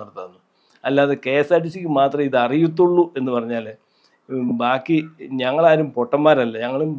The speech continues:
ബസ് തന്നെയാണ് ഇത് നടത്തുന്നത്. എനിക്ക് മുപ്പത് വർഷത്തെ എക്സ്പീരിയൻസ് ഉണ്ട് ഇതിൻ്റെ അകത്ത്, എനിക്ക് സ്വന്തമായിട്ട്. ഈ മന്ത്രിക്കുണ്ടോ ആ എക്സ്പീരിയൻസ്?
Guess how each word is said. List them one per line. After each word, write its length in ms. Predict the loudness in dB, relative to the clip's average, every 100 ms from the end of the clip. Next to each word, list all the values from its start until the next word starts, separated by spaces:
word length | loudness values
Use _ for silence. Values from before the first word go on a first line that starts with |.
| -6
ബസ് 180 | -2 2
തന്നെയാണ് 280 | 4 4 0
ഇത് 60 | -4
നടത്തുന്നത്. 420 | -8 -10 -20 -20 _ -8
എനിക്ക് 220 | -6 -2 -2
മുപ്പത് 300 | -2 0 4 4
വർഷത്തെ 280 | 2 0 -4
എക്സ്പീരിയൻസ് 440 | -4 -6 -4 -6 -10
ഉണ്ട് 140 | -18 -20 _
ഇതിൻ്റെ 200 | -10 -10 -12
അകത്ത്, 180 | -14 _ _ _ _ _ -2 0
എനിക്ക് 220 | 2 -2 -2
സ്വന്തമായിട്ട്. 640 | -2 2 2 0 -6 -18 _ _ _ _ _ _ _ -4
ഈ 40 | 0 4
മന്ത്രിക്കുണ്ടോ 520 | 4 4 2 2 0 -2
ആ 40 | -6 -14 -20 -18
എക്സ്പീരിയൻസ്? 440 | -12 -12 -14